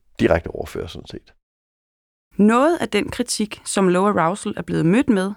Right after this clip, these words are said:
Speaker 2: har handlet om, at der skulle være et modsætningsforhold imellem tilgangens fokus på tryghed på den ene side, og på den anden side en arbejdsmiljødagsorden,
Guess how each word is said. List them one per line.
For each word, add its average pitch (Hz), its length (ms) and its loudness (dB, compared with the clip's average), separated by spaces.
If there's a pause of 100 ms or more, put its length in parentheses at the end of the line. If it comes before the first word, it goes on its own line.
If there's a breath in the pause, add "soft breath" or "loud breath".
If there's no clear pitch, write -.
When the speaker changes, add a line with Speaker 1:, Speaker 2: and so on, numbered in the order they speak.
Speaker 2:
har - 160 -6
handlet 196 400 0
om, 190 160 0 (200)
at 202 100 -6
der 214 60 -4
skulle 190 240 -6
være 185 200 0
et 226 80 -6
modsætningsforhold 185 1080 0 (220 soft breath)
imellem 175 340 2
tilgangens 208 640 -2
fokus 196 400 -4
på - 120 -6
tryghed 214 540 -4
på 190 100 -8
den 165 100 0
ene 190 220 2
side, 233 300 -2 (420)
og - 80 -2
på 254 120 0
den - 120 -2
anden 214 260 -2
side 208 360 -2
en 202 160 -2
arbejdsmiljødagsorden, 180 1200 -2